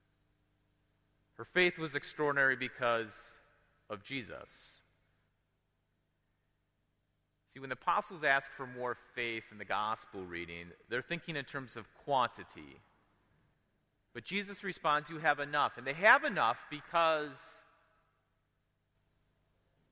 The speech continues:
they have the faith of Jesus. It's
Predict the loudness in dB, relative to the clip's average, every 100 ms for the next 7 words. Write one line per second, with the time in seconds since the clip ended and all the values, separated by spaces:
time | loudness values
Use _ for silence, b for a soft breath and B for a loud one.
0 | _ -10 0 0 0 -4 -2 0 -2 -8
1 | -20 -20 _ _ -8 -8 -8 -10 -10 -12
2 | -20 -20 -20 -20 -20 _ _ _ _ _
3 | _ _ _ _ _ _ -14 -14 -16